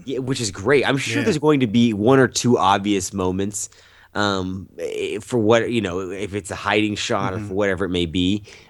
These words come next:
Speaker 1: Um, but if it's, if, if the, if the death scene or whatever it is, however they send him off in, in his glory,
Speaker 2: Mm-hmm.
Speaker 1: um, is done well, as well as everyone is saying. I mean, this really might be that, a tearjerker, crowd pleaser, massive hit.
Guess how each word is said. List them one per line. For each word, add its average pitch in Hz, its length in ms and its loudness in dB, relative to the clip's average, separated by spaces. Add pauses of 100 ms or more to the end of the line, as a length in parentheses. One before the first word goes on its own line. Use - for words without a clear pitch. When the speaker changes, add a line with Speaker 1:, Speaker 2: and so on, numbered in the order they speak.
Speaker 1:
Um, 95 260 -2
but 120 260 2 (520)
if 143 180 0
it's, - 260 -4
if, 123 160 -2
if 120 300 -4
the, 117 100 4 (200)
if - 160 -4
the 107 100 0
death - 520 0
scene 139 320 2
or 107 80 2
whatever 120 400 4
it 117 80 2
is, 120 180 2
however 117 320 0
they 120 140 2
send 120 220 0
him 107 120 2
off 104 320 -2
in, 101 140 -2
in 95 120 -4
his 87 120 -6
glory, 101 580 0 (140)
Speaker 2:
Mm-hmm. 104 220 -6
Speaker 1:
um, 90 360 -4
is 101 340 -2
done 101 460 0
well, 101 300 2
as 104 240 2
well 110 120 4
as 95 100 0
everyone 92 220 -4
is 80 80 -4
saying. 98 360 -2
I - 40 -4
mean, 92 120 -2
this 131 180 0
really 107 240 2
might 98 280 0
be 107 120 0
that, 78 220 -4
a 85 120 -6
tearjerker, 92 760 0
crowd 85 360 -6
pleaser, 80 480 -4 (280)
massive 101 480 0
hit. 107 280 2